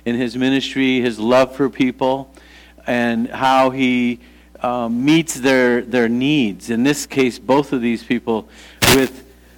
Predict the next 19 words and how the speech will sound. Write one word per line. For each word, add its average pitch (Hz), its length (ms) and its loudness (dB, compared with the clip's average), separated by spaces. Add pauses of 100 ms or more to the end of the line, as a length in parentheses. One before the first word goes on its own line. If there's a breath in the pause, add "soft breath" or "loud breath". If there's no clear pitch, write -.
with 139 240 0
a, 131 240 4
without 151 360 4
a 156 60 2
touch 151 320 0
from 135 160 0
him, 151 260 0
they 135 80 2
would 135 200 2
have 131 100 2
stayed 135 300 2
the 117 80 -2
same. 139 400 0
But 117 180 0
with 147 260 2
a 135 60 0
touch 135 320 -2
from 123 220 -4
him, 135 260 -2